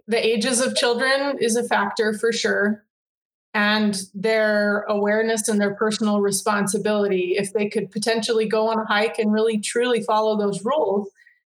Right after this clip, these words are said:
then I think we, we're in a safer place. Um, but I do think even as an adult, I think you find yourself slipping if you're not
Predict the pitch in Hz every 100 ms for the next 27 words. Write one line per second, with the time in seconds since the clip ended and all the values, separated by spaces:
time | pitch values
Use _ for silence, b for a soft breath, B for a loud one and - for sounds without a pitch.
0 | - 269 269 285 285 285 247 226 269 262
1 | 254 - 254 220 202 - 415 226 196 -
2 | - - _ B B B _ - 214 214
3 | 214 208 208 214 - _ _ _ _ _
4 | - - _ _ _ _ - 208 247 240
5 | 208 262 359 - 269 262 269 370 277 294
6 | 254 220 233 233 277 - - 226 208 247
7 | 226 220 - - _ _ - - - 226
8 | 220 190 - 262 285 277 - - 240 233
9 | 226 208 - - - _ - 208 277 320
10 | 302 220 202 202 202 220 226 -